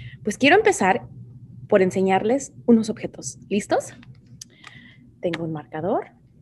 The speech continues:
una pluma y un marcador del pizarrón.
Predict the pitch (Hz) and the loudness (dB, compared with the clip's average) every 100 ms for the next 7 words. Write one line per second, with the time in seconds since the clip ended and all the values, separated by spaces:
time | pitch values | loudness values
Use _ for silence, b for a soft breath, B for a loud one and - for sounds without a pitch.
0 | - _ _ - - _ _ - - _ | -20 _ _ -20 -20 _ _ -20 -20 _
1 | _ - _ _ - 196 170 151 - 262 | _ -20 _ _ -4 -2 -2 -4 0 2
2 | 370 466 - - _ - - - _ B | 2 0 -8 -20 _ -20 -20 -20 _ B
3 | 262 269 262 254 233 208 - - 180 165 | -8 -8 -8 -8 -10 -14 -20 -16 -12 -8
4 | 170 196 214 214 180 - 160 165 190 196 | -6 -2 0 0 -2 -8 -10 -2 0 -2
5 | - 160 - 143 131 139 - 202 180 - | -6 -16 -16 -18 -18 -16 -6 -4 -4 -6